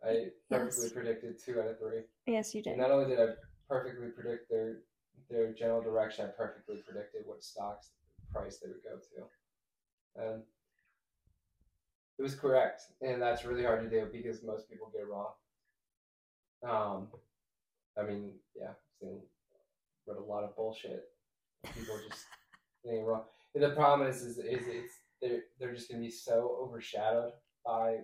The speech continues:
Speaker 1: what NVIDIA did. You know?
Speaker 2: Mm-hmm.
Speaker 1: 'Cause even though they were both double, double-digit moves, and they both went to the stock price that I said they would, uh,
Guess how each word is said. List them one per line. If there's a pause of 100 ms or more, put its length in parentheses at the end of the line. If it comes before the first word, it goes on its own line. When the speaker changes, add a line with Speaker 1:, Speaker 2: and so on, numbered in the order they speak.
Speaker 1:
what
NVIDIA
did. (1900)
You
know? (280)
Speaker 2:
Mm-hmm. (840)
Speaker 1:
'Cause
even
though
they
were
both
double, (180)
double-digit
moves, (1200)
and
they
both
went
to (220)
the
stock
price
that
I
said
they
would, (1200)
uh,